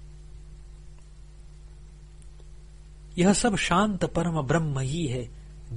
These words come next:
ज्ञानी इस प्रकार अनुभव करता है, उसकी अपनी अनुभूति का अपलाप कौन कर सकता है? आत्मा में परब्रह्म से अतिरिक्त स्वर्ण में अंगूठी आदि के समान प्र-,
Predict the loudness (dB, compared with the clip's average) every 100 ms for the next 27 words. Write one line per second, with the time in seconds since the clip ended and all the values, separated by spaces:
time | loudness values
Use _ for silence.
0 | 0 2 2 0 -4 -6 -4 0 2 2
1 | 4 4 4 4 2 2 2 0 -2 0
2 | 0 0 -6 -10 -14 -8 -4 -2 0 2
3 | 2 0 0 0 0 -2 -2 -2 2 2
4 | 2 2 2 4 2 0 -4 -4 4 6
5 | 6 2 0 -2 -4 -2 -2 -2 -6 -12
6 | -14 -14 -14 -14 -14 -14 -14 -14 -14 -14
7 | -14 -14 -4 4 4 4 2 4 2 0
8 | 2 2 2 2 0 2 0 2 2 2
9 | 2 0 0 -2 0 0 2 6 6 6
10 | 2 2 2 0 0 0 2 2 2 2
11 | 0 -2 0 0 2 0 0 0 -4 -4
12 | -2 -2